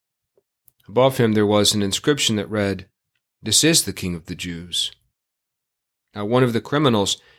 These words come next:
hanging there reviled Jesus, saying, Are you not the Christ? "Save yourself and us." The other, however, rebuking him, said in reply, "Have you no fear of God?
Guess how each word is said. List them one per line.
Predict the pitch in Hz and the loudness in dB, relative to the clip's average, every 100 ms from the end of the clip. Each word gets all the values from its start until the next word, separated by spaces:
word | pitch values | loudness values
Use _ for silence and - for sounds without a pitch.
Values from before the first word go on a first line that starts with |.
| _ | _
hanging | 135 156 135 107 | 0 2 4 4
there | 101 101 | 4 2
reviled | 95 117 139 113 90 | 0 0 2 0 -2
Jesus, | 101 95 120 123 | -4 -2 -2 0
saying, | - 117 117 | 2 2 2
Are | 110 | 0
you | 117 202 | -2 -2
not | 175 147 143 | 0 0 -2
the | - | -10
Christ? | - 123 139 135 - - _ _ _ _ | -4 0 0 0 -4 -10 _ _ _ _
"Save | - 185 202 | 0 2 2
yourself | 165 131 139 139 120 | 0 2 4 2 2
and | 117 120 107 | 0 0 0
us." | 110 101 - - - _ _ _ _ _ _ _ _ _ _ - - | -2 0 -2 -2 -8 _ _ _ _ _ _ _ _ _ _ -20 -6
The | 117 | 0
other, | 135 143 | 2 2
however, | 127 120 120 117 | 4 4 4 2
rebuking | 113 95 110 143 135 107 | -2 0 2 2 2 -2
him, | 104 101 | -2 -2
said | - 110 | 0 0
in | 104 | -2
reply, | 95 - 113 110 98 92 _ _ _ _ _ - | -6 -6 -2 -2 -2 -6 _ _ _ _ _ -2
"Have | 151 170 151 | 0 2 2
you | 135 | 4
no | 127 | 4
fear | 120 - 110 104 | 2 0 0 0
of | - | -2
God? | 95 85 80 | -4 -4 -8